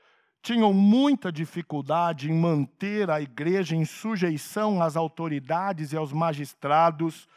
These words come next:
aos governantes dos seus dias. Naqueles dias,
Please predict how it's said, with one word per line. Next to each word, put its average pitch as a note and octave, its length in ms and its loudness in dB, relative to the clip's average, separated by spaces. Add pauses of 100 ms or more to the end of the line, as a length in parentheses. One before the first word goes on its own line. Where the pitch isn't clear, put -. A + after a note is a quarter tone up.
(180)
aos D3 200 -4
governantes D#3+ 840 2
dos C3 180 -6
seus A2+ 280 -6
dias. - 500 -20 (1400)
Naqueles E3 480 0
dias, F#3 720 2